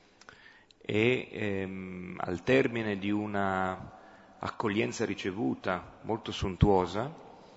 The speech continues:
eh, gli annunciano che passeranno di nuovo dopo un anno e Sara avrà avuto un figlio, <clears throat> cioè arriva la discendenza. In qualche modo questi tre uomini vanno lì a portare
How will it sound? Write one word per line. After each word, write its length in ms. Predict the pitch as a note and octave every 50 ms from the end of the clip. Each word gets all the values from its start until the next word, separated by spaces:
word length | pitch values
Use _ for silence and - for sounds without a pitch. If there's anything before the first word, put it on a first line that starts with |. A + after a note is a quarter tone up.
| - - - - - - - - - - - - - - -
eh, 320 | - - B2 A2 G2 G2 G2
gli 340 | G2 G2 G#2+ A2 G#2+ G2+ -
annunciano 960 | - A2+ A#2 A2+ A#2 B2 B2+ B2 - - C#3 B2+ B2+ C3 C3+ D3 D#3 - - -
che 720 | - - G#2 G2+ G2 F#2+ F#2 F#2 F2+ F2+ F2+ F2+ E2+ E2 - -
passeranno 720 | - F#2 - - - G#2 G#2+ A2 A2 A2+ A2 A2 B2 B2
di 100 | G2+ G#2+
nuovo 840 | G#2 G#2+ G#2+ G2+ G2+ G2 F#2+ F#2+ G#2+ A#2 C3 - F#3 D#3 - - - -
dopo 220 | - - - G2
un 100 | F#2+ G2
anno 540 | A2 G#2+ G2+ F#2+ G2 G2 G#2+ A#2+ C3+ - - - - - - - - - - - - - - -
e 360 | - - G2+ A2 A2 - - -
Sara 420 | - - - A2 G2 F#2+ - G#2
avrà 160 | G2 G2+ G2
avuto 260 | F#2+ F#2 G2 F#2 -
un 100 | G2+ F#2+
figlio, 840 | F2+ - - G#2 F#2+ F2+ F#2 F#2 F#2+ F#2 F#2 - - - - - -
<clears throat> 1080 | - - - - - - - - - _ _ _ _ _ _ _ _ _ _ - - A#2+
cioè 360 | - - A2 G#2 G#2 - -
arriva 380 | - G#2 G2+ G2+ G#2 G#2+ G#2+ G#2+
la 100 | G#2 G#2
discendenza. 800 | G2 G2 G#2+ G#2 - A#2+ A2 G#2+ G#2 G#2 G2+ F#2+ F#2+ F#2 - A2+
In 120 | G#2+ G#2
qualche 260 | - C3+ C3+ C3 - D#3
modo 400 | D3+ D#3+ D#3+ C3 A#2+ A#2+ A#2+ - - - - - - - - -
questi 320 | - A#2+ A#2+ - - B2 A2+
tre 140 | - D3 D3+
uomini 540 | C#3+ C3 C3 B2 A#2 G#2+ G#2+ G#2 G#2 G#2+
vanno 280 | G#2 A2+ B2 B2+ C3 C3
lì 120 | B2+ C#3
a 60 | C#3+ C#3+
portare 720 | - B2+ A#2+ - - C3+ C3 C3 C3 B2 A#2+ - -